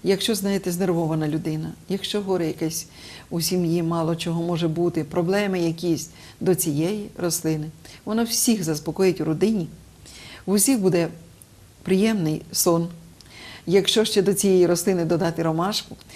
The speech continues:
то і сновидіння будуть кольорові. І людина потім вранці буде працездатною. Ця рослина лікує щитовидну залозу,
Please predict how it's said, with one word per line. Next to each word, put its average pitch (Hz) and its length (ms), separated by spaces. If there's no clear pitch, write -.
то 180 220
і 170 480
сновидіння 185 680
будуть 185 400
кольорові. 180 640
І 190 140
людина 254 420
потім 247 340
вранці 202 540
буде 202 200
працездатною. 160 840
Ця 262 180
рослина 254 560
лікує 208 580
щитовидну 190 560
залозу, 147 460